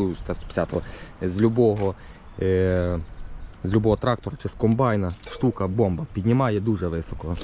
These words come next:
Ну, я думаю, ви можете побачити, як тут він ото опущений, е, ще навіску його піднімаєш, е, трактора. І тут циліндр видвигається, ну, висота в нього тут достойна, коротше. Мона з Ниви, з Ниви зняти цього.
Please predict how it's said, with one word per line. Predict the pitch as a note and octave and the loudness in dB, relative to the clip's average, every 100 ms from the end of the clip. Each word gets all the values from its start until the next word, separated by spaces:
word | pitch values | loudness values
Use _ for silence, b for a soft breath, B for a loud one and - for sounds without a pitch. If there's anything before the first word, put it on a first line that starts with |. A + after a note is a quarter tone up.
| - | -2
Ну, | F2 | -2
я | F#2 F2+ | 2 4
думаю, | F#2 F2+ F#2 - - B B B - | 4 4 2 2 0 B B B -6
ви | E2+ | 0
можете | F#2 F2+ - | 2 2 4
побачити, | - - - - - - - - - - - - | 6 6 4 4 4 6 6 6 6 6 4 4
як | G2 | 2
тут | - F#2+ F#2+ E2+ | 4 4 6 6
він | G2+ G2 | 6 6
ото | F2+ G2 | 6 6
опущений, | F#2 C#3+ C3+ - F#2+ F2+ - | 6 6 4 4 6 6 6
е, | F#2 F2 E2+ | 6 6 6
ще | F#2 G2+ | 4 6
навіску | F#2+ A2+ C3+ - G#2+ | 6 6 2 2 2
його | G2 F2+ | 4 4
піднімаєш, | F#2+ F#2+ F#2 E2+ E2+ E2 - | 2 4 4 2 2 0 2
е, | E2+ E2 E2 E2 E2 E2 - - - | 2 4 2 2 2 2 2 2 4
трактора. | G2+ F2+ - E2+ - B B - | 4 4 2 -2 -6 B B 2
І | F#2 | 4
тут | - G#2 A#2+ - | 6 6 6 4
циліндр | G#2+ G#2 F2+ E2+ | 4 6 6 4
видвигається, | F2 F#2 G2 F2 E2+ F#2+ | 2 2 4 4 4 4
ну, | G2+ G#2+ | 4 6
висота | F#2+ G2+ G#2 - A2+ | 6 6 4 4 4
в | |
нього | G#2 G2 F#2+ | 4 4 2
тут | - F#2 | 4 2
достойна, | E2+ F#2 - E2+ E2+ - | 4 2 4 4 4 4
коротше. | E2+ E2 E2 - B B | 2 2 0 -2 B B
Мона | A2+ A#2+ A2 | 4 6 4
з | G2+ | 6
Ниви, | B2 A#2 A2 G2 B B B B - | 6 6 4 2 B B B B -6
з | F#2+ | 2
Ниви | A2+ G2+ F#2+ | 4 4 2
зняти | F3+ E3+ - | 0 -2 -6
цього. | - F2+ | -4 -4